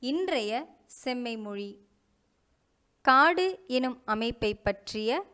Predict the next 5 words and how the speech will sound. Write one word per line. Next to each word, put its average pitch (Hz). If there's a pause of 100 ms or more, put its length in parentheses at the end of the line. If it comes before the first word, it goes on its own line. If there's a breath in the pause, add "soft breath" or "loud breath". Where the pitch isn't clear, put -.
(320)
ஓர் 226 (100)
அடிப்படை 339
புரிதலை 240 (160)
முன்வைக்க 220
விரும்புகிறேன். 202